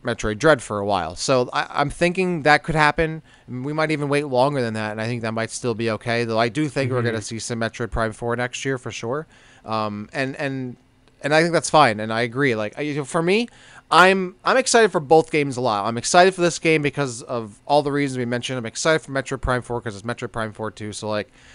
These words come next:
Speaker 1: I don't think it's really a competition for me. I'm so excited for both, and honestly, I'm looking even beyond that. I mean, I'm, this feels a lot like the two thousands again for Metroid, where we could have these two big releases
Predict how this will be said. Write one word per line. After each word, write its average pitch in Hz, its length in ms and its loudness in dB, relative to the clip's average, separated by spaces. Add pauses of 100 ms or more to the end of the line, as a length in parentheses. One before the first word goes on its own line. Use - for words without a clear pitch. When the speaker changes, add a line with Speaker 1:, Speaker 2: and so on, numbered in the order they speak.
(180)
Speaker 1:
I 135 140 2
don't 170 100 4
think 160 140 0
it's - 120 -6
really 151 140 2
a 139 60 0
competition 139 540 -4
for 131 140 -8
me. 127 200 -4
I'm 120 240 -6
so 147 260 2
excited 127 420 -2
for 117 120 -8
both, 123 360 -2
and 135 160 -4
honestly, 180 460 0
I'm 170 100 2
looking 170 260 -2
even 165 200 -2
beyond 127 360 2
that. 98 160 -6
I 104 60 -4
mean, 117 200 -2
I'm, 120 180 -4 (340)
this 139 220 -2
feels 180 240 6
a 156 60 2
lot 156 180 10
like 151 200 4
the 135 80 -2
two 160 180 -4
thousands 147 480 4
again 113 240 -4
for 117 100 -10
Metroid, 107 420 -6
where 110 200 -4
we 127 140 -2
could 135 160 -4
have 120 360 0 (320)
these 131 220 -4
two 160 220 2
big 147 220 4
releases 139 800 -2